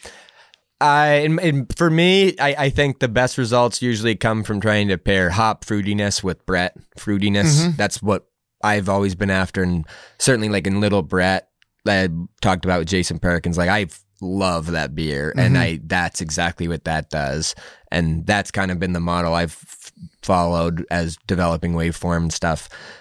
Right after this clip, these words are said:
Speaker 1: So we use a blend of, uh, probably a two, two-to-one, blend of, uh, Brett Dree and Brett C.
Speaker 2: Mm-hmm.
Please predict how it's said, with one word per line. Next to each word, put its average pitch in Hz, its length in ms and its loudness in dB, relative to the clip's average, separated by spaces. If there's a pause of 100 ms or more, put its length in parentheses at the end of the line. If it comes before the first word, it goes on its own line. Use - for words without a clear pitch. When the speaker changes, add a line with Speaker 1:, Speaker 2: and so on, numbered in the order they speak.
(480)
Speaker 1:
So 113 540 4 (320)
we 131 160 2
use 170 580 6
a 151 120 0
blend 127 640 2
of, 113 260 4
uh, 95 440 2 (240)
probably 135 260 4
a 110 80 2
two, 127 400 0 (120)
two-to-one, 117 840 4 (500)
blend 98 640 2 (140)
of, 90 300 2
uh, 82 400 4
Brett 98 400 0
Dree 95 600 2 (140)
and 85 600 0 (180)
Brett 90 420 0 (160)
C. 98 460 -2 (180)
Speaker 2:
Mm-hmm. 127 240 4